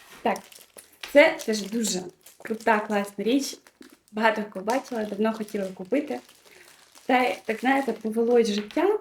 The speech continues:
що я все частіше і частіше шию з тоненьких, делікатних тканин. І мої булавки-монстри, <laughs> вони там такі іноді дірки роблять,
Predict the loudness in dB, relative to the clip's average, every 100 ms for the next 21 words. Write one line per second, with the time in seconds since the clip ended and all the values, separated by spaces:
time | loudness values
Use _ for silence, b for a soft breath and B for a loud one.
0 | -6 -18 -6 -6 -6 -6 -6 -2 -2 -2
1 | -4 -8 -8 -4 -4 -4 -6 -2 0 0
2 | -2 -4 -8 -4 -2 0 0 -2 -4 -6
3 | -4 -4 -4 -8 -8 -4 0 0 0 B
4 | B B B _ -4 -2 0 2 2 0
5 | -2 2 4 4 2 2 6 4 4 4
6 | 6 6 2 -2 -2 0 -4 -4 0 4
7 | 6 4 2 -2 0 -2 -2 -2 -4